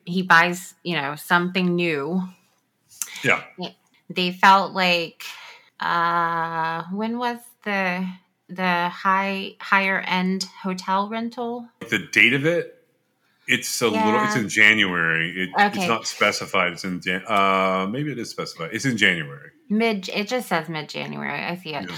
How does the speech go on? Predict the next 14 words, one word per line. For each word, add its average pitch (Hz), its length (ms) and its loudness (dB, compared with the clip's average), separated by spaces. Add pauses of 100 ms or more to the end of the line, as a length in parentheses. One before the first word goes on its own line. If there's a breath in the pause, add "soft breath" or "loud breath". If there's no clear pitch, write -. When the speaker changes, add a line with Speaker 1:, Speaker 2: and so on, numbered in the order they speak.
(100)
Speaker 1:
And 214 220 0
then, 214 380 4
okay, 175 260 -2
so 214 140 2
you've 214 240 0
got 254 220 2
this 226 140 -8
situation 190 600 -4
where 175 80 -2
you've 165 100 -6
got 175 180 4
a 185 40 -6
guy 165 320 2 (1400)
who 190 380 -2